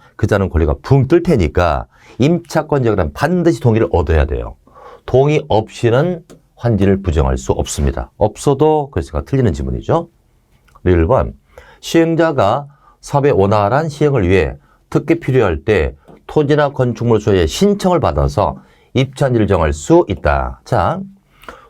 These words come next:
토지 소유자가 "나는 땅 대신에 집으로 주세요."라고 할 수도 있죠. 이때는 그 건축물이나 그 대지에 공유지분을 주는 겁니다. 건물을 주니까 이건 입체예요, 평면이에요? 입체죠. 이게 바로 입체한지.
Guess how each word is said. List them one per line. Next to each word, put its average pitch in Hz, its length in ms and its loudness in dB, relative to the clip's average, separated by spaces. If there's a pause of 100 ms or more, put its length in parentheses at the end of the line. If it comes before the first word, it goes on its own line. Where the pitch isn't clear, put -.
토지 185 320 2
소유자가 120 640 0 (260)
"나는 156 440 -2 (140)
땅 151 260 0
대신에 139 500 0 (240)
집으로 127 360 2
주세요."라고 78 800 -4
할 131 80 0
수도 - 220 -6
있죠. 104 320 -2 (180)
이때는 139 400 0 (260)
그 135 340 0 (200)
건축물이나 107 800 2
그 113 240 0
대지에 92 580 0 (280)
공유지분을 139 540 0
주는 82 180 -2
겁니다. 67 440 -2 (580)
건물을 196 320 2
주니까 123 520 2
이건 113 200 0
입체예요, 110 480 2
평면이에요? 87 520 0
입체죠. 104 520 0
이게 101 180 2
바로 117 200 0
입체한지. - 500 -4